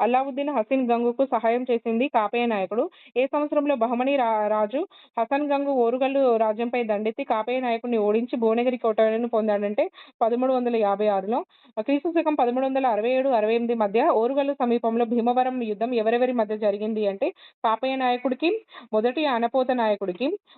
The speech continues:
ముసునూరి కాపయ్య నాయకుడు ఏ సంవత్సరంలో కైలాస దుర్గమును బహుమని సుల్తాన్ కోల్పోయాడంటే క్రీస్తు శకం పదమూడు వందల యాభై.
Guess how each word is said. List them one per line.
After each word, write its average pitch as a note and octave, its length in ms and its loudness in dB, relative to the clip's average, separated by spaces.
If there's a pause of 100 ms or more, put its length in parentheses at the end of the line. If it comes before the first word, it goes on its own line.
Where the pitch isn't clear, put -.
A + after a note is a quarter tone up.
(100)
ముసునూరి D#4 480 2
కాపయ్య C4 380 0
నాయకుడు C4 380 -2
ఏ A#3+ 180 2
సంవత్సరంలో C4 500 0
కైలాస A#3 440 0
దుర్గమును A#3 380 0
బహుమని A#3 380 0
సుల్తాన్ B3 420 -2
కోల్పోయాడంటే G#3+ 680 0
క్రీస్తు B3 340 -4
శకం B3+ 240 0
పదమూడు A3+ 320 -2
వందల G#3 200 -2
యాభై. G3 380 0